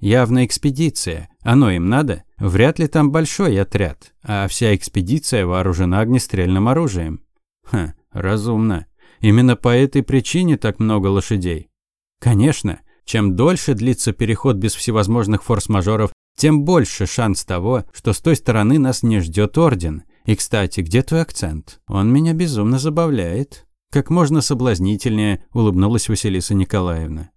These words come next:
«Слушай, не делай мне нервы, тем более, что тебе пора». Василиса хихикнула, стрельнула глазками в этого бога и, хлестнув его по лицу хвостом лошади,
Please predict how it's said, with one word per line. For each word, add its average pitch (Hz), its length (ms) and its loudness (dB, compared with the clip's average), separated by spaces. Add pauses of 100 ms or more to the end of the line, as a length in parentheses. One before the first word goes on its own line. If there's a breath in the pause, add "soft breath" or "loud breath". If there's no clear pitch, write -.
(440)
«Слушай, 104 400 -4
не 101 140 2
делай 135 280 2
мне 123 160 4
нервы, 87 440 0 (100)
тем 101 220 0
более, 131 240 4
что 113 160 -2
тебе 107 240 0
пора». 90 380 -2 (520)
Василиса 131 560 2
хихикнула, 131 760 0
стрельнула 135 580 0
глазками 98 540 0
в 95 60 0
этого 92 340 0
бога 127 320 2
и, 117 80 4
хлестнув 131 500 0
его 123 300 2
по - 100 -6
лицу 117 380 0
хвостом 107 520 -2
лошади, 120 540 0